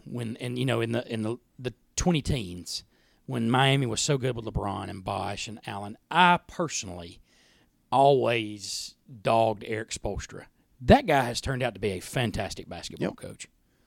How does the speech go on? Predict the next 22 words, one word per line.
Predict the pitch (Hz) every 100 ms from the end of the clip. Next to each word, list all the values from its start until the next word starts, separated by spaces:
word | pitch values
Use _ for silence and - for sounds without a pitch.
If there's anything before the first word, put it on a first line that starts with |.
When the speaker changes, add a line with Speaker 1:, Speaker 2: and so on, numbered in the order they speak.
| _
Speaker 2:
Yep. | 147 143
Speaker 1:
I |
mean, | 147 143 139 - _ _ _ _ -
a-, | - -
a-, | 185 -
and | 208 190
who | 285 349
would |
have | 175
ever | 180 190
thought | 175 185 165
that | -
Pat | 170 185
Riley | 156 175 160
was | 127
gonna | 127 135
let | 131
him | 123
hang | 143
around | 135 151 139 -
after | 143 160 - 117 107 104 _ _ _ _ _ _ _ _
LeBron | 135 110 120 95 90